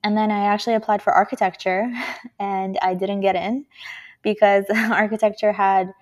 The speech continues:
you had to submit a portfolio, and then they looked at your grades. So I passed the grades part, but I didn't pass the portfolio part. I'm kind of happy because my artistic side is, is not that good. <laughs>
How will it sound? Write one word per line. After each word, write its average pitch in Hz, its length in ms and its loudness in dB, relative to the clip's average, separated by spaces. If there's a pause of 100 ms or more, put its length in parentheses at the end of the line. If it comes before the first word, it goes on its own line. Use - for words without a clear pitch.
(360)
you 202 100 0
had 196 240 0
to 202 160 -2
submit 196 320 2
a 190 40 -2
portfolio, 247 800 6
and 208 140 8
then 202 120 0
they 190 100 2
looked 190 240 -2
at 175 80 -2
your 180 160 -2
grades. 214 560 4
So 208 100 2
I 196 120 6
passed 220 380 0
the 190 80 -2
grades 202 380 0
part, 196 340 0
but 196 120 2
I 190 80 2
didn't 196 280 -2
pass 202 260 -4
the 202 80 -10
portfolio 226 520 2
part. 190 320 2 (540)
I'm 202 80 -4
kind 208 200 2
of 196 80 0
happy 214 300 2
because 196 300 -4
my 190 240 -2
artistic 202 640 -4
side 190 260 2
is, 185 160 -4 (120)
is 190 160 -6
not 185 260 -4
that 185 220 -6
good. 214 380 -4
<laughs> - 40 -20